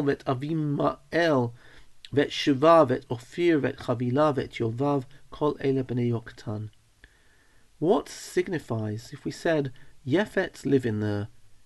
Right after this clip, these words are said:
in the, in the, in the islands. They trade by sea.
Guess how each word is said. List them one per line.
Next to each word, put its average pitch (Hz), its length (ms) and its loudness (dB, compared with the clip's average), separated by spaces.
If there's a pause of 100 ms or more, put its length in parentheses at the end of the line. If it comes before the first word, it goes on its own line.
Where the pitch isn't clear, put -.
(320)
in 123 160 2
the, 113 260 2
in 117 100 0
the, 113 220 -2
in 110 100 -2
the 113 160 -2
islands. 147 640 4
They - 140 -4
trade 127 380 0
by 113 160 0
sea. 143 500 -2